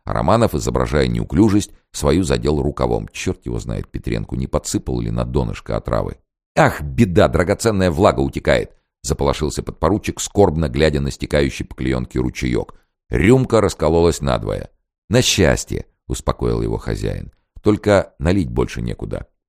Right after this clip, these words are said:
У меня их две всего». «Давайте из одной, по очереди», предложил Алексей, «раз уж вы теперь мой сотрудник». «С одним условием».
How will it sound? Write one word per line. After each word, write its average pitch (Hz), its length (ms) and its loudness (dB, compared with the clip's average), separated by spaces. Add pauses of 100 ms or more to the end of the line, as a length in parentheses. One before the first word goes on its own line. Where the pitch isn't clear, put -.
У 95 100 2
меня 131 260 2
их 92 100 -4
две 107 180 0
всего». - 460 -8 (300)
«Давайте 127 320 4
из 87 160 2
одной, 69 300 0
по - 100 4
очереди», 55 480 4
предложил 60 480 -2
Алексей, - 460 -4 (200)
«раз 90 240 4
уж 71 140 -6
вы 67 80 -2
теперь 65 260 0
мой 80 260 4
сотрудник». 57 600 -2 (420)
«С - 100 -12
одним 92 280 0
условием». 65 560 -2